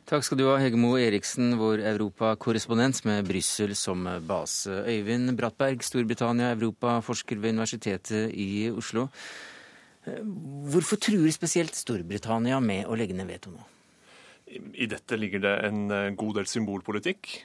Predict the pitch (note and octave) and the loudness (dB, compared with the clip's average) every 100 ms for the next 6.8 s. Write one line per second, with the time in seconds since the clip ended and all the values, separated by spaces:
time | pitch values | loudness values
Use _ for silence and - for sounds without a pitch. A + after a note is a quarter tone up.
0 | - A2 G#2+ G#2 G2+ F#2+ C#3 - A2+ G#2 | -4 -2 0 0 0 0 0 0 -2 0
1 | G#2+ G2+ A2 G2 F#2+ - A2 - G#2+ - | -2 -4 -4 -2 -2 0 -2 -4 -8 -2
2 | A2 G#2+ - - G#2+ G#2 G#2 A2 A2+ A2+ | 0 0 -2 -2 0 -2 -8 -10 -8 -2
3 | G#2 - G#2+ G2+ - - D3 B2+ A#2+ G2+ | -2 0 0 0 -2 -2 -2 0 0 -2
4 | - G#2+ G#2+ F#2+ F#2+ G#2 G2+ G2+ F#2+ - | -4 -2 0 0 0 -2 0 0 -2 -4
5 | - G#2+ G2+ F#2+ - A#2+ - - A#2+ A2 | -6 -2 -2 -4 -4 -6 -4 -4 -2 -4
6 | G2+ G#2 G#2 G#2 G#2+ - E3 | -4 -6 -6 -4 -6 -2 -4